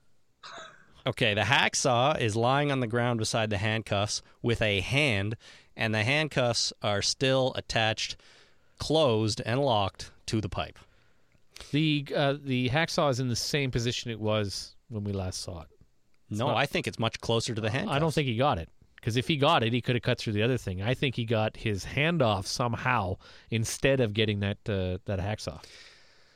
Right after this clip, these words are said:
Speaker 1: No, I think you're wrong. I think he got the hacks-,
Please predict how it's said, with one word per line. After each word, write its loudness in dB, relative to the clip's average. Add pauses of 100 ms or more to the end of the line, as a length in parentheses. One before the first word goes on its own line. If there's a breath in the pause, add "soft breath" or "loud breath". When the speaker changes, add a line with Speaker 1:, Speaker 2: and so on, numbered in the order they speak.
(560 loud breath)
Speaker 1:
No, 2
I 0
think -2
you're 0
wrong. 2
I 0
think -4
he -4
got 0
the 0
hacks-, 0